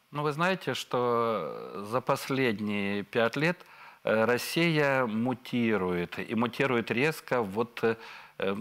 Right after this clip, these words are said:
когда-то Советский Союз, э, называли сверхкорпорацией. И вот в сверхкорпорацию, в такую мутирует Россия.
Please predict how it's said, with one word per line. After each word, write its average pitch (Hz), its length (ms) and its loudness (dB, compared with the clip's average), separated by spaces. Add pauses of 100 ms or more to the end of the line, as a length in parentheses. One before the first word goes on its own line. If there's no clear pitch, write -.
когда-то 135 340 0
Советский 131 480 0
Союз, 196 520 0
э, 135 140 4
называли 131 760 4
сверхкорпорацией. 117 1080 0 (280)
И 120 60 -2
вот 151 200 2
в - 160 -8
сверхкорпорацию, 151 1120 2
в - 80 -8
такую 165 420 2
мутирует 123 600 0
Россия. 95 480 -2